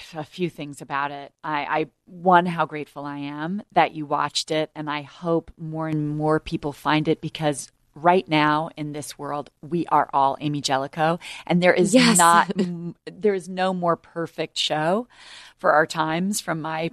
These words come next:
Speaker 1: perspective, than seeing that character wanting to make a difference and feeling like she has no voice and no one's listening. It is ultimately about a whistleblower, so that's pretty interesting.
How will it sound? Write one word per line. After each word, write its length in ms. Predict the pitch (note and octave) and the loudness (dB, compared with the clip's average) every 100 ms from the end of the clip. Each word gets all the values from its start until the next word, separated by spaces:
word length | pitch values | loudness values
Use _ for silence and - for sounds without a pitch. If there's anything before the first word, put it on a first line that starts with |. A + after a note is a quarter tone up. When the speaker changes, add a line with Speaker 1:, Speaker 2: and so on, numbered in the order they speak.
| _ | _
Speaker 1:
perspective, 840 | F3 - E3 D#3 - F#3 F#3 E3 | -6 -2 0 0 -2 -2 -2 -2
than 380 | E3+ D#3+ D#3 D3+ | -4 -2 -8 -8
seeing 400 | - D#3+ D3+ D3+ | -6 -4 -4 -4
that 200 | D3+ - | -6 -8
character 680 | - D#3+ D3+ - D3+ D3 | -2 2 2 0 -4 -2
wanting 500 | C#3 C3+ C#3 C#3+ C#3+ C#3+ | -4 -4 -2 0 -2 -4
to 100 | D3 | -6
make 160 | C#3+ | -8
a 40 | C3+ | -8
difference 480 | C#3 - C#3+ C#3 | -8 -6 -6 -4
and 120 | C3+ C3 | -8 -12
feeling 500 | - D3+ D3 D3 C#3+ | -10 -8 -6 -6 -6
like 320 | C#3+ C#3+ _ - - - - | -6 -6 _ -20 -20 -16 0
she 160 | F#3 | 4
has 260 | F3+ D#3 D#3+ | 6 4 2
no 160 | D3+ | -2
voice 440 | C3+ D3 D3 D3+ - | -2 -4 -2 -2 -4
and 80 | C#3+ | -6
no 120 | D3 | -6
one's 220 | D3 C#3+ | -6 -8
listening. 540 | C3+ C#3 - D3 D3 D3+ _ _ | -10 -12 -10 -8 -8 -10 _ _
It 180 | F#3 E3+ | 2 6
is 180 | F3 E3 | 6 6
ultimately 580 | D#3 D#3 E3 D#3 - D3+ | 2 0 -4 -6 -4 -4
about 300 | C#3+ C3+ C#3+ | -2 -2 -2
a 60 | |
whistleblower, 840 | C#3 C#3+ - D3 D#3+ D#3 D#3+ F3 F3+ | -8 -10 -8 -6 -4 -4 -2 -4 -8
so 460 | - D3+ C#3+ C#3 - _ - - - | -6 -6 -6 -8 -14 _ -20 -16 0
that's 180 | D3+ - | 0 0
pretty 300 | - D#3 D3+ | -8 -6 -6
interesting. 640 | D3 E3 - E3+ F3 | -6 -6 -4 -2 -2